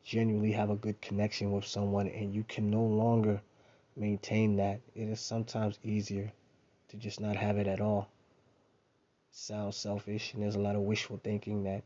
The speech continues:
again, anyone outside of this conversation, whoever gets to hear this, is probably gonna think and gonna have questions and gonna have comments.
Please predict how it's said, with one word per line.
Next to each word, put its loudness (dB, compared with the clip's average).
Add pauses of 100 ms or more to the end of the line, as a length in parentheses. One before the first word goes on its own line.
(120)
again, -2
anyone 0
outside -4
of -6
this -10
conversation, -6
whoever -2
gets -6
to -14
hear -2
this, -4 (380)
is -16
probably 2
gonna 2
think 0
and -6
gonna 2
have 0
questions -4
and 0
gonna 0
have -4
comments. -6